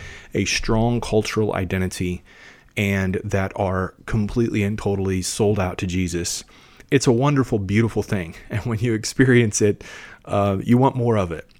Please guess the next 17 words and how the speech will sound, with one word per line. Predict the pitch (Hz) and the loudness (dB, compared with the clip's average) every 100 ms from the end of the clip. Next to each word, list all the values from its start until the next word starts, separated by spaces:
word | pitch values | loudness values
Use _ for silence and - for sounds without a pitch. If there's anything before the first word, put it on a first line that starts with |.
| - | 0
I | 120 | 4
remember | 127 135 127 | 6 8 8
a | |
few | - 117 | 8 6
years | 110 107 | 6 4
ago, | 95 95 92 92 - _ - - - - | 4 4 2 0 -8 _ -20 -18 -18 -4
our | 113 107 | 0 0
family, | - 110 110 107 101 98 95 - _ | 2 4 4 4 2 0 -4 -12 _
uh, | 95 87 87 | -6 -6 -6
had | - 98 92 85 | -2 -2 -2 -2
traveled | 101 98 95 95 95 - | 0 0 0 -2 -4 -4
widely, | 101 95 95 92 92 | 0 0 2 0 -2
had | - 104 | -4 -4
been | 95 101 95 | -2 0 0
lots | 104 - | -2 -4
of | 98 | -4
places, | - 95 - 92 87 | -2 -2 -2 -4 -4